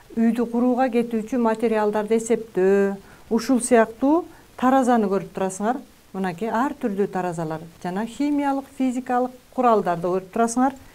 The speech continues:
Анан кесиндини көрүп турасыңар.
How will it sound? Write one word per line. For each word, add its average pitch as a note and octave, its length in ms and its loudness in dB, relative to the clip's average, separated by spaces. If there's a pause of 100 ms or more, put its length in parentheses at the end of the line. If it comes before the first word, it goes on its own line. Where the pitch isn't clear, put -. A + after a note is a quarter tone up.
(340)
Анан G#3 400 4 (520)
кесиндини D#4 560 -2
көрүп E4+ 240 -4
турасыңар. F#3+ 400 -6